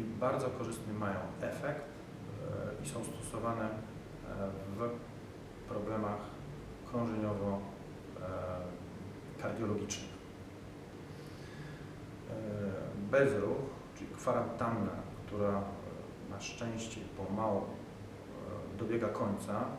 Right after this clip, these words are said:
bardzo niekorzystno-, niekorzystny na pewno odegrała wpływ na poziom wydolności układu krążeniowo-oddechowego wielu Polaków. Już kardiolodzy apelują o to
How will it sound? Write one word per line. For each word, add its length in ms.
bardzo 260
niekorzystno-, 720
niekorzystny 540
na 100
pewno 360
odegrała 460
wpływ 640
na 180
poziom 500
wydolności 920
układu 320
krążeniowo-oddechowego 1500
wielu 180
Polaków. 560
Już 240
kardiolodzy 800
apelują 500
o 220
to 320